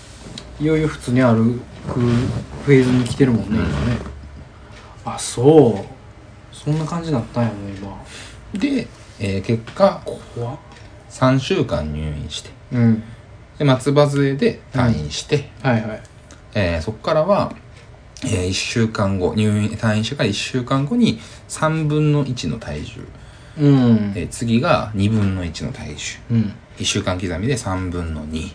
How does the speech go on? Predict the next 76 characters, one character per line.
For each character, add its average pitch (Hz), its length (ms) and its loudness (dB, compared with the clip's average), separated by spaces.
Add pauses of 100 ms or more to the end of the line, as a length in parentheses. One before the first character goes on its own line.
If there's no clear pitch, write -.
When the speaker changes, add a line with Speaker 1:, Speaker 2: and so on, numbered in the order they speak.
Speaker 1:
う 113 40 -4
ん。 104 200 -4 (200)
Speaker 2:
で、 196 80 2
先-、 104 480 0 (100)
え 80 200 -6
ー、 76 40 -6
こ 90 120 -6
の 90 80 -2
間、 82 400 0 (160)
全 82 280 -2
荷 76 120 -6
重。 - 160 -14 (240)
Speaker 1:
う 120 100 2
ん。 113 80 6
Speaker 2:
フ 98 280 -2
ル 85 100 -4
ウ 85 60 -4
ェ 78 100 -4
イ 67 40 -8
ト - 100 -14
で - 60 -14
す - 80 -12
ね。 151 200 -8
Speaker 1:
う - 20 0
ん。 110 240 2 (480)
Speaker 2:
で、 233 260 0 (120)
よ 92 120 0
う 80 40 -2
や 87 80 -2
く - 100 -2
松 - 200 -2
葉 - 100 -4
杖 147 100 0
が 190 100 -2
外 - 280 -10
れ - 80 -12
ま 131 100 -12
し - 140 -8
た - 40 -14 (200)
と。 120 80 -4
Speaker 1:
は 120 100 2
い 110 40 2
は - 20 0
い。 - 1200 -14
Speaker 2:
も 123 80 2
う、 - 20 -2 (320)
あ 82 60 -6
の、 78 180 -6
ド 98 120 2
ラ 113 120 4
マ 90 140 2
の 76 160 -8
あ 78 60 -8
れ 78 80 -6
で 76 80 -12
す - 160 -12
よ。 - 80 -10 (280)
鉄 - 260 -6
棒 82 200 -2
二 78 220 -8
つ 73 340 -12
横 82 220 -10
並 78 360 -8
ん - 20 -10
で、 78 240 -10 (100)
Speaker 1:
あ 139 800 6
ー、 113 180 2
Speaker 2:
あ 104 60 0
れ 101 80 2
で 98 100 0
Speaker 1:
リ 117 60 6
ハ 120 140 4
ビ 117 120 4
リ 110 100 0
の 113 120 -2
ね。 185 160 -4